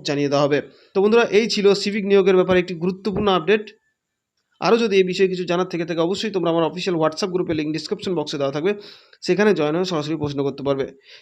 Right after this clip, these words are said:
সেই সঙ্গে অনুরোধ করবো ভিডিওটি বেশি বেশি করে শেয়ার করো, যাতে করে এই গুরুত্বপূর্ণ তথ্যটি সকলের কাছে পৌঁছে যায়। আর যদি ভিডিওটি ভালো লেগে থাকে, অবশ্যই একটি লাইক করবে, সঙ্গে চ্যানেলটি সাবস্ক্রাইব করে পাশে থাকবে।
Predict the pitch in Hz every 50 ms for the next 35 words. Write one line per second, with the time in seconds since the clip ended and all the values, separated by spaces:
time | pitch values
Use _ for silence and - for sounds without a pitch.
0 | - - 196 202 226 214 208 202 208 240 254 247 - - 196 180 185 170 175 175
1 | 175 175 165 170 165 196 202 208 196 214 208 214 208 - 214 208 202 240 254 247
2 | 208 175 165 160 165 165 156 160 190 202 - 196 220 190 214 220 202 196 208 202
3 | 220 202 240 240 - 175 156 175 165 160 160 151 147 147 156 151 147 - 151 143
4 | - - _ _ - - - - 170 160 160 190 220 233 208 185 180 180 170 160
5 | 165 165 165 160 156 156 151 165 151 160 160 190 196 - 208 180 - 165 160 156
6 | 151 151 - 160 156 151 - 156 147 143 147 151 147 143 143 - 151 147 - 208
7 | 214 196 214 208 202 196 190 196 214 202 180 202